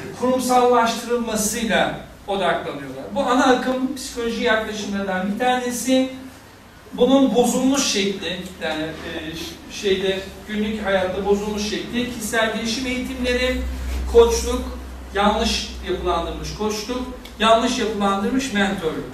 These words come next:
Ama temelde bu yaklaşım, bir kez daha söyleyelim, e,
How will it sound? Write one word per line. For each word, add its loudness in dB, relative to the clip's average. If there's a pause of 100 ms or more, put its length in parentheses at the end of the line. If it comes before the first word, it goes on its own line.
(920)
Ama 2 (380)
temelde 4 (440)
bu 2
yaklaşım, 4 (500)
bir -6
kez 2
daha 2
söyleyelim, 0 (440)
e, 0